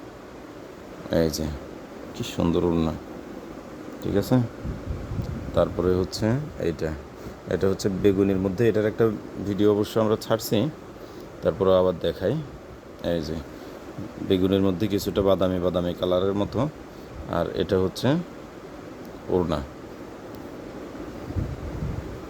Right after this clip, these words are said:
এগুলো প্রত্যেকটাই খুবই সুন্দর। এই যে এরকম থাকবে, ঠিক আছে? তারপরে হচ্ছে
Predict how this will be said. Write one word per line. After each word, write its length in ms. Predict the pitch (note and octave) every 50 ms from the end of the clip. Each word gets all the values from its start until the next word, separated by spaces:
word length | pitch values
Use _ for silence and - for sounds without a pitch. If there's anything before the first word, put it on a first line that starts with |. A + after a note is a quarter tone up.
| - - - - - - - - - - - - - - - - - - - - - - - - - - - - - - -
এগুলো 200 | - A#2 C#3 C#3+
প্রত্যেকটাই 520 | B2+ - - - - B2+ A#2+ - B2 A#2 G2+
খুবই 240 | - G#2+ G2+ G2+ F#2
সুন্দর। 400 | - - F#2+ F2 E2+ E2 E2 D2 D2 - - - - - - - - - - - - - - - - - - - - - - - - - - - - - - - - - - - - - - - - - - - - - - - - - -
এই 160 | F2+ F2 E2+
যে 140 | D2+ D2+ D#2+ D#2 D2 - - - F2+
এরকম 380 | F2+ F2+ F2 E2+ F2+ F2 E2
থাকবে, 320 | - - F2 E2 D#2+ E2 D#2+ D#2 D2 - - - - -
ঠিক 140 | F#2+ F#2 G2
আছে? 200 | G#2+ A2+ B2+ B2+ B2 A#2+ - - - - - - - - - - -
তারপরে 400 | - F#2 F#2 F2 - F#2+ F#2+ G2
হচ্ছে 360 | G2 G2+ G2+ F#2+ - - A2